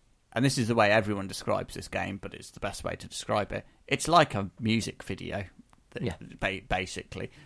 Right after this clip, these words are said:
Speaker 1: Um, so it's, like, not my sort of music, but I think it's, it's actually, the music is really good. It's like sort of a synth pop sort of soundtrack.
Speaker 2: Mm-hmm.
Speaker 1: And, uh, essentially, you're either running or flying down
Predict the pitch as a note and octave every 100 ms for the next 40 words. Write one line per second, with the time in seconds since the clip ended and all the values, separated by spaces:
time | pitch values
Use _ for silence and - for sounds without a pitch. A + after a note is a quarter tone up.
0 | - G2+ G#2 G#2 F#2+ A2 G#2+ B2 A#2+ -
1 | - _ _ _ _ _ - D3+ D3+ C#3
2 | C3 - B2 A2 B2+ C3 C#3+ D3+ C#3+ -
3 | A#2 - _ G#2+ A2+ G#2 - - G2+ -
4 | - A2 - - _ - - B2 - G#2
5 | G#2 A2+ A2+ F#2 - F#2 G#2 F#2+ F2+ -
6 | G#2+ F2+ - - F#2+ - G#2+ G2 - -
7 | F2 F#2 F#2+ F#2+ - - - A2 G2+ -
8 | - - G2+ - - - - - - -
9 | - F#2+ F#2+ F2+ - - - - - A2+
10 | C3 D3 - - A#2+ A#2 A#2+ - C3 C3+
11 | C#3+ E3 D#3+ C#3+ C3 A#2+ A#2 G#2+ - -
12 | _ _ B2 B2+ C3 A#2 A2+ A#2+ C3 B2
13 | B2 B2 A#2 G#2 - C3 A2+ A2 G#2+ G#2
14 | G#2 A2 A2 G#2+ G#2+